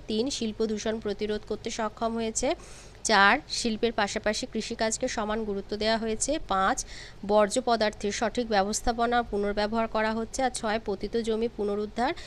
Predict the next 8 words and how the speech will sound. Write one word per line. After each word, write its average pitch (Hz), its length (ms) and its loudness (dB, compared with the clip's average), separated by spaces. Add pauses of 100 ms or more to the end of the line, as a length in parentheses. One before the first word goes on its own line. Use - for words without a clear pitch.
(260)
এবং 214 320 2
জমির 214 420 4
পুনর্বিন্যাসের 214 760 0
ওপর 277 200 0
গুরুত্ব 208 360 -4
দেওয়া 185 240 2
হয়েছে। 175 440 -6 (2500)
পাঁচের 202 300 8